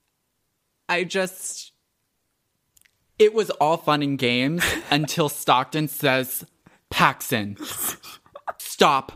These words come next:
Speaker 2: right now." And I was like, "What?" I, I actually started getting nervous. I was like, "Wait, what? Did somebody walk in?" I was like, "What?"
Speaker 1: I was so mad at you because this has never happened before,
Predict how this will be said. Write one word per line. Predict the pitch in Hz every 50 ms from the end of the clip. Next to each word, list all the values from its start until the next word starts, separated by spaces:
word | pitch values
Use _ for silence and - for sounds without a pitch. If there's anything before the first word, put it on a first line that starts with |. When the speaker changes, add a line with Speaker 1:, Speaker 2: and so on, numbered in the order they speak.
| - - _
Speaker 2:
right | - 143 143 139 170 156 151 151 -
now." | 151 139 123 117 113 107 - 95 85 92 98 - - - - - - - - - - - _ -
And | 170 175 170
I | 139 156 156 165
was | 151 165 165 156 - -
like, | 151 147 143 - - - - _ _ _
"What?" | - 127 123 123 156 156 135 117 - - - - - - _ _
I, | - 160 - -
I | 175 175
actually | 170 - 170 160 160 - - 190
started | 180 - 180 165 156
getting | 147 151 147 143
nervous. | 143 139 135 131 117
I | 143
was | 135 139
like, | 147 135 139 127
"Wait, | 147 135 -
what? | 127 135 127 - - 139
Did | 147 139 -
somebody | - 143 139 147 156 151
walk | 147 143 135 127 -
in?" | 175 180 190 202 220 247 -
I | 156 160
was | 170 190 185 -
like, | 170 151 147 -
"What?" | - 135 139 196 196
Speaker 1:
I | 262 233
was | 226 220 254 269 262 -
so | - - - - - 202 190 185 185 185
mad | 185 180 180 175 175 175 170
at | 175 175 -
you | - 185 202 196 202 208 220 226 233 226 202 - - -
because | - 233 226 - 226 233 -
this | - 170 156 - 196 233 320 320 -
has | 440 427 415
never | - 214 190 190 190 180 185 190 - 220 214
happened | 202 170 165 165 190 269 - 320 302 247 190 180
before, | - 180 170 - - - 175 165 147 139 - -